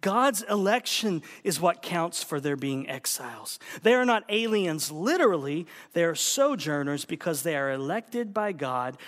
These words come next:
because their citizenship is in heaven rather than on earth. Our citizenship is in heaven, meaning our citizenship is with Jesus. We're not gonna go to heaven and stay there forever. When we die, our bodies go into the ground,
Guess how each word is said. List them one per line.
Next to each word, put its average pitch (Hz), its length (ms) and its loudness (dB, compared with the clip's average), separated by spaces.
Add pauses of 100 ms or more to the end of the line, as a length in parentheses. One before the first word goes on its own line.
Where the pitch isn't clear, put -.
(140)
because 151 340 -4
their 143 160 -2
citizenship 160 1040 -2
is 143 180 -4
in 135 200 -4
heaven 139 600 -4 (340)
rather 180 560 -2 (200)
than 151 480 -2
on 131 340 -4
earth. - 320 -4
Our 170 120 -2
citizenship 226 680 0
is 170 140 0
in 170 100 0
heaven, 170 460 0 (280)
meaning 190 800 4 (220)
our 196 80 4
citizenship 202 600 2
is 160 120 -4
with 160 140 0
Jesus. 180 720 -2
We're 156 60 0
not 240 180 4
gonna 226 140 0
go 208 200 2
to 190 80 2
heaven 196 300 2
and 151 140 -2
stay 190 300 2
there 170 160 2
forever. 160 420 2
When 185 220 2
we 277 100 4
die, 190 300 4
our 165 140 2
bodies 202 360 4
go 208 140 2
into 196 160 0
the 190 60 0
ground, 170 280 2